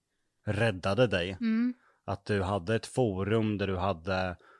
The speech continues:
Speaker 1: andra kvinnor som kunde berätta om sina graviditeter, och att det fanns människor som bara kunde lyssna på dig.
Speaker 2: Mm. Samtidigt som det också var väldigt jobbigt, för att det var också faktiskt en del som skrev liksom att, "Ja, men nu är du ju gravid, så mycket ni har kämpat, sluta klaga."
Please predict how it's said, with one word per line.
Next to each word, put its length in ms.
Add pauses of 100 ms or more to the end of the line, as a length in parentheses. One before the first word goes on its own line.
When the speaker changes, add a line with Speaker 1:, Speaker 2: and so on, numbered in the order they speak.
(160)
Speaker 1:
andra 400
kvinnor 360
som 180
kunde 160
berätta 300
om 60
sina 400
graviditeter, 1120 (460)
och 220
att 100
det 80
fanns 320
människor 520
som 220
bara 200
kunde 680 (640)
lyssna 420
på 200
dig. 180 (280)
Speaker 2:
Mm. 260 (320)
Samtidigt 440
som 120
det 60
också 200
var 80
väldigt 300
jobbigt, 300
för 140
att 120
det 120
var 320 (320)
också 360
faktiskt 300
en 120
del 200
som 100
skrev 380
liksom 320
att, 220 (320)
"Ja, 60
men 140
nu 100
är 120
du 60
ju 80
gravid, 400
så 120
mycket 240
ni 120
har 60
kämpat, 340
sluta 340
klaga." 500